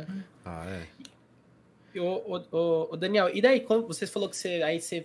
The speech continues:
Speaker 3: foi profissional, como que foi essa sua, essa sua transição, assim? É, né? Porque eu sei que, putz, muita gente às vezes para, né? No onde você tava, que, tipo assim, já era um negócio
Speaker 1: Sim,
Speaker 3: bom,
Speaker 1: sim.
Speaker 3: né?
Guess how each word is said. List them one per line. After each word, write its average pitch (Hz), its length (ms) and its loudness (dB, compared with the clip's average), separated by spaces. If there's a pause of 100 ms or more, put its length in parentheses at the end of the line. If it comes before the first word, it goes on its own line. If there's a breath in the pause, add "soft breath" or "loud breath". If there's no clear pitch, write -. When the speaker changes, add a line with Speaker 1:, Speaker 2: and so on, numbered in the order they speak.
Speaker 3:
foi - 160 -6
profissional, 175 560 -2
como 254 160 0
que 269 80 -8
foi 226 100 4
essa 196 220 0
sua, 175 340 0
essa - 180 -4
sua 160 160 -4
transição, 165 680 -2
assim? 139 320 -6 (320 loud breath)
É, 139 140 -8
né? 143 260 -2
Porque 151 200 -8
eu 156 40 -4
sei 196 120 -2
que, 262 300 2
putz, 233 260 -4
muita 233 260 4
gente 254 180 2
às 254 60 6
vezes 277 180 0
para, 311 360 2
né? 214 260 0 (240 loud breath)
No 180 140 -2
onde 170 120 0
você 170 220 -2
tava, 147 420 2 (120)
que, 160 80 -12
tipo - 120 -10
assim, 156 220 -6
já 165 120 4
era 165 120 4
um 190 200 -6
negócio 160 480 -2
Speaker 1:
Sim, 156 140 4
Speaker 3:
bom, 208 280 10
Speaker 1:
sim. 214 100 4
Speaker 3:
né? 240 200 2